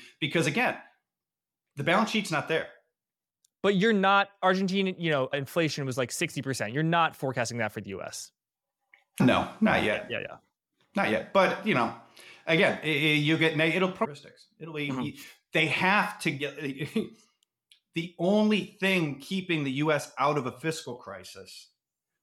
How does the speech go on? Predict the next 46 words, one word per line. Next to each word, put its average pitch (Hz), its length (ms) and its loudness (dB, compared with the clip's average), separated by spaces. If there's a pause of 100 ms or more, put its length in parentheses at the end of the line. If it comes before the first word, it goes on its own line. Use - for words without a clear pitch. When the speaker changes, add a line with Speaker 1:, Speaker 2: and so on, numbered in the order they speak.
Speaker 1:
was 156 640 0
the 139 240 0
inflation 143 880 -2
the 123 80 -4
Fed 120 560 0 (840)
has 110 120 -18
been 120 140 -20
fighting. 160 280 -4 (240)
That's 139 220 0
why 151 120 2
it's, 131 120 -2
that 156 180 0
was 180 140 0
the 160 60 0
mistake. 135 380 -2
That's 156 180 0
when, 175 160 0
that's 151 220 -2
when 151 100 0
they 143 80 0
broke 160 240 -2
something. - 320 -12
And 120 60 -6
now 160 120 0
we're 156 80 0
just 143 160 -4
seeing 135 160 -4
it 117 80 -10
mark 123 160 -4
to 127 60 -10
market. 135 280 -8 (460)
Speaker 2:
So, 185 140 2
so, - 140 0 (140)
so 196 200 2
this 202 160 6
will 214 60 4
be, 196 180 2
the 185 160 4
environment 190 440 4
you 170 180 4
envision 156 340 2
will 139 80 2
be 135 100 -2
good 123 160 0
for 113 100 -10
stocks? - 400 -10